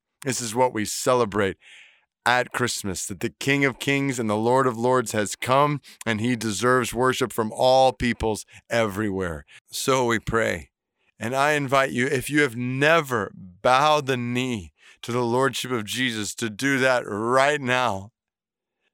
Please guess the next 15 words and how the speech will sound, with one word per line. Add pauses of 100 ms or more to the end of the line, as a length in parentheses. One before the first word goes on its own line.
(120)
to
say
with
me, (200)
Lord, (800)
King (380)
Jesus,
we (500)
bow
before
you
in
worship (160)
right
now.